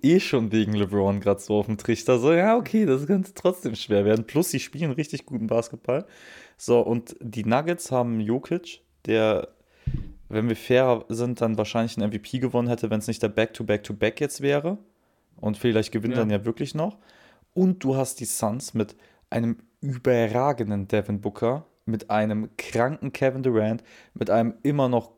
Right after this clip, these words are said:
Speaker 1: guten C P three und die Andre Ayton auf Center. So, das heißt, die Suns, die vorher in sechs Mal geschlagen wurden von den Bucks, die es in dem Szenario dann jetzt wären, haben auch noch Kevin Durant obendrauf.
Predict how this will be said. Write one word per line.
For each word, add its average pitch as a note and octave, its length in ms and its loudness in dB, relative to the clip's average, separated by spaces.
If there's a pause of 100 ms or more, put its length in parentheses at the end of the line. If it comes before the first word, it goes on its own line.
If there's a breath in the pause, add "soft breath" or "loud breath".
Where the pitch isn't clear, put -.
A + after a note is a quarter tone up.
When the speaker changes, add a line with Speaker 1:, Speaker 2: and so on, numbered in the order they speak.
Speaker 1:
guten C#3 300 -4
C C3+ 240 -4
P C#3 160 -4
three A#2 360 -2 (360 loud breath)
und A2+ 180 0
die G#2+ 80 4
Andre G#2+ 280 2
Ayton G#2 260 0
auf F#2 160 -2
Center. G#2 400 -4 (960)
So, G2+ 220 2
das - 220 -4
heißt, - 320 2
die A#2 60 -6
Suns, D#3 420 -2
die A#2+ 180 -2
vorher B2+ 480 2
in G#2+ 140 -2
sechs A2+ 320 -2
Mal G#2+ 140 0
geschlagen G2+ 500 -2
wurden G2+ 260 -2
von G2 260 -4
den G2 140 -4
Bucks, - 380 -4 (560)
die A#2+ 80 -2
es - 200 -6 (300)
in G#2+ 160 0
dem A2 160 2
Szenario G#2+ 460 0
dann G2+ 120 0
jetzt G2 220 -2
wären, A2 220 0 (240 loud breath)
haben A2+ 280 -4
auch G#2+ 100 -2
noch G#2+ 180 -4
Kevin A#2 360 -4
Durant G#2+ 600 -2
obendrauf. F2+ 760 -6